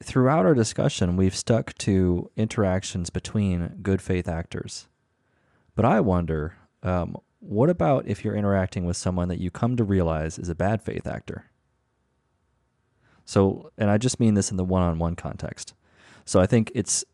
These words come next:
um, I think criticizing publicly a bad faith actor serves a social role, um, as we've already discussed. But I wonder about the one-on-one kind of experience. So let's atomize it again.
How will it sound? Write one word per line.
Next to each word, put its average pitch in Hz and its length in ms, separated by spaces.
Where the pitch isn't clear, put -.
um, 92 500
I 104 100
think - 380
criticizing 110 600
publicly 95 460
a 85 60
bad 92 260
faith 92 240
actor 85 500
serves 95 580
a 85 420
social 123 420
role, 67 320
um, - 380
as 90 220
we've 87 120
already 82 200
discussed. 78 560
But 98 140
I 113 100
wonder 104 300
about 87 240
the 90 100
one-on-one 90 640
kind - 220
of - 60
experience. - 500
So 90 80
let's 92 180
atomize 85 420
it - 60
again. - 280